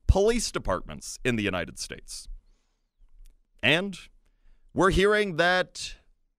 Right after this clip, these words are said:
the defunding of police will soon happen in Minneapolis, with massive funding cuts expected to police departments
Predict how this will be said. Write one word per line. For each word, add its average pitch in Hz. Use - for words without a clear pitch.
the 123
defunding 196
of 170
police 190
will 185
soon 247
happen 190
in 175
Minneapolis, 160
with 165
massive 196
funding 185
cuts -
expected 120
to 165
police 143
departments 143